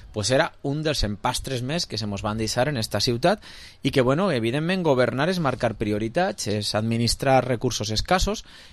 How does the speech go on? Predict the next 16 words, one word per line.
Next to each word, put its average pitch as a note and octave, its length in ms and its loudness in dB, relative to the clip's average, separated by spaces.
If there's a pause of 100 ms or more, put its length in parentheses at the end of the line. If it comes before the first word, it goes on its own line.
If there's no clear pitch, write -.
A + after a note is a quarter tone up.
(100)
i A#2+ 140 0
jo A#2 100 4
vull C#3+ 100 0
ficar C#3+ 300 0
damunt D3 240 2
de D3 80 4
la C#3+ 160 4
taula, D3+ 400 4
pues, B2 160 -4
tots D3 260 2
els D3+ 80 -4
empastres D3+ 560 -4
que D#3 140 -8
mos A2 100 -6
vam B2+ 180 -4
trobar D#3+ 440 2